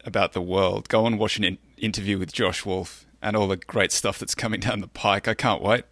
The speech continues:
The, the, the thing where you get the, you don't have to have a chip implanted in your brain. They're gonna stick something, a band around your wrist,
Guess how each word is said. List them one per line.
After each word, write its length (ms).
The, 120
the, 420
the 100
thing 260
where 100
you 140
get 160
the, 240
you 80
don't 100
have 100
to 60
have 120
a 40
chip 340
implanted 440
in 100
your 100
brain. 400
They're 100
gonna 120
stick 280
something, 420
a 60
band 400
around 280
your 220
wrist, 540